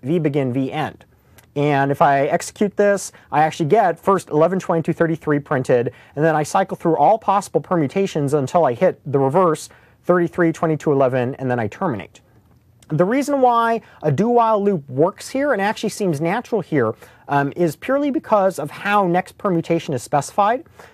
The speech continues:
Uh, if we look at how this works, uh, let's see, I believe it is in sorting. Uh, yes, permutation generators. Um,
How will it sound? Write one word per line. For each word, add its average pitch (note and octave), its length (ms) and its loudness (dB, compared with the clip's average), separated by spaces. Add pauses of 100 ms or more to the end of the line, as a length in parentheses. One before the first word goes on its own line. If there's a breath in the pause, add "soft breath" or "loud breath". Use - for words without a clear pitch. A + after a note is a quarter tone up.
(100)
Uh, - 60 2
if D3 200 0
we E3+ 80 4
look E3+ 340 0
at E3 320 2
how F#3 140 0
this D3+ 220 -2
works, D3 500 -2
uh, C3 320 2
let's C3 180 -4
see, G2+ 600 -6
I G#2+ 40 -6
believe B2+ 380 -4
it B2+ 120 -10
is B2 160 -6
in A2 200 -6
sorting. B2 1080 -4 (880 soft breath)
Uh, G#2+ 260 -4
yes, - 260 -4
permutation G#3+ 520 0
generators. C#3 560 -4
Um, C#3 400 2